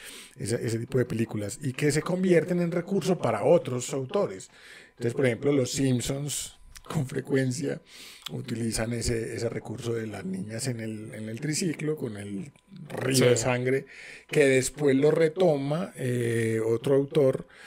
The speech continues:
Speaker 1: de cine de terror con una serie de películas que era The Soul, la, la, la, la Sierra, el
Speaker 2: Sí, eh,
Speaker 1: ¿cómo se llama? ¿Cómo la
Speaker 2: no,
Speaker 1: llamaron aquí?
Speaker 2: aquí se llama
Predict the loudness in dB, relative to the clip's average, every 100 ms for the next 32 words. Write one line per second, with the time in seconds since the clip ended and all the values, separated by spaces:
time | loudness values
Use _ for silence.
0 | -20 _ -4 2 4 4 2 -2 -4 -2
1 | -2 2 2 2 4 4 2 -6 -8 -8
2 | -8 -4 0 2 2 2 -2 -2 -2 -2
3 | -4 -4 -4 -4 -4 -4 -8 -10 -12 -14
4 | -10 -10 0 0 2 0 -2 -2 -4 -6
5 | -8 -10 -8 -4 4 4 4 0 -8 -2
6 | 6 6 6 -2 -4 4 8 8 8 6
7 | 4 2 0 -6 _ -6 -2 -2 -4 -8
8 | -14 -8 6 8 10 8 2 -2 -4 -6
9 | -4 -4 0 -2 0 4 4 4 2 4
10 | 4 4 2 0